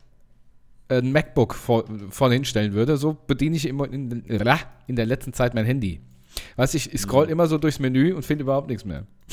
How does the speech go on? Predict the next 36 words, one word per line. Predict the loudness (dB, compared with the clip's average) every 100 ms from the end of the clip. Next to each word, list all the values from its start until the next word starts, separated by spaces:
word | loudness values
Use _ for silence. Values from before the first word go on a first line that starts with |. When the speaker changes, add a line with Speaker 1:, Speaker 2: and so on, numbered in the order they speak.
| -2
Speaker 1:
<laughs> | 0 2 0 -2 -8 -8 -8 -10 -10 -12 -16 -20 _
So, | -6 -4
was | -2
hat | -2 -2
man | -2
denn | -4 -8
da? | -10 -12 -16 -20 _ -20 -16
Speaker 2:
Wieder | -8 -4
ein | -4
Zeichen, | -4 -6 -6
dass | -8 -8
wir | -8
nicht | -8
jünger | -8 -6 -6
werden. | -8 -12 -18 _ _ _ _ -20 _ -12
Speaker 1:
Das | -10
ist | -8 -6
wirklich | -8 -8 -14
so. | -14 -16 -20 _ _ _ _ -20 -20 -20 _ -14
Ja, | -10 -8 -10 -14
mhm, | -14 -12 -14 -18 _ -18
mhm, | -12 -12 -12 -16 _ _
mhm. | -18 -14 -14 -16 _ _ _ _ _ _ _ _ _ -20 -20 _ _
Speaker 2:
Der, | 2 2 2
der, | -2 -2 -2
während | 0 0 -2
du |
suchst, | -4 -4 -6 -8
kann | -8
ich | -4
ja | -4
noch, | -4
ich | -6
hab | -8
ne, | -6 -4 -4
ähm, | -6 -8